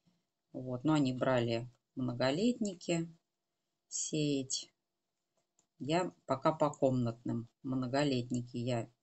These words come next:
ну, как бы не очень. Я предпочитаю рассадой взять. Я сею однолетники обычно. Но это ближе к весне тогда начну закупаться.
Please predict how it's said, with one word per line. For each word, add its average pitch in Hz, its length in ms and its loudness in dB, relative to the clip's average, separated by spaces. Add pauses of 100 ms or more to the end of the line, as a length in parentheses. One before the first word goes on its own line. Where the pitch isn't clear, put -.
ну, 120 260 -6
как 117 220 -6
бы 131 140 -2
не 160 100 2
очень. 226 380 0
Я 127 100 0
предпочитаю 123 760 -2
рассадой 185 800 -2
взять. 147 480 -2 (480)
Я 156 180 2
сею 160 380 2
однолетники 131 800 0
обычно. 120 640 -2
Но 139 220 0
это 127 380 -4
ближе 127 300 -4
к - 100 -10
весне 131 320 -2
тогда 120 420 -6 (640)
начну 135 360 0
закупаться. 127 840 -2